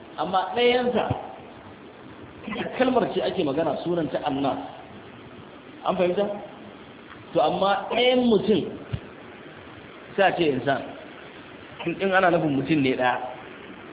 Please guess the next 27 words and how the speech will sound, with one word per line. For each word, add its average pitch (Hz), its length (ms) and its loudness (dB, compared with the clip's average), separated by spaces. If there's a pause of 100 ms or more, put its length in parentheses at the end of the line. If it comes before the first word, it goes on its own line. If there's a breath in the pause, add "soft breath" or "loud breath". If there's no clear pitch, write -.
(1000)
To, 156 120 4
ku 147 140 -2
bautawa, 190 840 8
u'budu 226 540 4
shi 220 140 2
ne 208 100 8
ati'u 190 600 4 (2500)
bil 160 120 4 (180)
imani, 170 280 6
ta 160 100 0
hanyar 165 380 4
imani. 135 340 4 (1120)
Wal 156 140 6
imtithali, 175 560 4
da 139 80 6
bin 165 200 4
umarni, 139 380 4
lil 143 240 4
amri, 147 260 2
ko 175 80 4
wan 139 200 6
nahyi, 147 280 4
da 123 80 2
kuma 135 220 2
hani, 135 200 4
ma'a 135 320 4
ghayatil 160 460 6